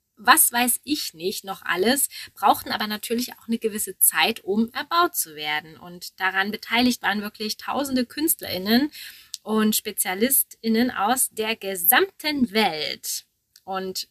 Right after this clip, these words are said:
wenn man überlegt, dass das halt dann im neunzehnten Jahrhundert fertig geworden ist und ja, wie viel Liebe und Leidenschaft da drin steckt, dann ist es doch irgendwie auch so ein sehr, sehr schönes Symbol, finde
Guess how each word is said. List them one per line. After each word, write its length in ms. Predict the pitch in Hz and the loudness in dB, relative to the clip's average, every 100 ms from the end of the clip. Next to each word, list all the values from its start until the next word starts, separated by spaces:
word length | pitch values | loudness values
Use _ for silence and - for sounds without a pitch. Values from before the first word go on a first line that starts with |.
| - | -6
wenn 100 | 190 | -4
man 120 | 190 | -4
überlegt, 600 | 196 185 214 247 - - - | -4 2 8 6 6 -16 -12
dass 200 | 196 - | -6 -4
das 180 | 180 - | -2 -2
halt 380 | 175 180 185 - - - - _ | 0 0 -2 -12 -20 -20 -20 _
dann 140 | 196 | -10
im 100 | 185 | -8
neunzehnten 580 | 190 190 269 302 254 240 | -4 2 4 4 4 6
Jahrhundert 500 | 214 208 233 226 214 | 4 4 4 4 2
fertig 400 | - 226 277 - | -2 -2 -2 -6
geworden 440 | - 165 165 165 - | -16 -10 -8 -8 -8
ist 340 | 196 247 - | -6 -4 -6
und 440 | 175 180 180 - _ | -10 -20 -18 -20 _
ja, 220 | 190 165 | -12 -6
wie 140 | 202 226 | -4 -4
viel 420 | - 226 226 226 - _ _ _ _ | 2 6 6 4 -4 _ _ _ _
Liebe 380 | 220 254 285 254 | 6 8 8 6
und 160 | 226 | 4
Leidenschaft 580 | 214 175 - 151 160 - | 4 4 2 0 -2 -6
da 100 | 160 | -10
drin 280 | - 165 160 | -12 -14 -6
steckt, 460 | - - 185 226 220 | -4 -2 -2 -2 -8
dann 120 | 220 | -6
ist 220 | 233 - | -6 -4
es 140 | 240 | -4
doch 180 | - 220 - | -4 -8 -12
irgendwie 380 | 196 208 - - | -14 -16 -10 -4
auch 160 | 180 | -4
so 180 | - 190 | -4 -12
ein 220 | 185 190 - | -12 -14 -10
sehr, 300 | - 214 214 | -4 -2 0
sehr 160 | 214 | 0
schönes 400 | 214 165 180 208 | -2 -4 -4 0
Symbol, 420 | 320 320 294 247 | 4 4 6 6
finde 340 | 190 - - | 6 -4 -14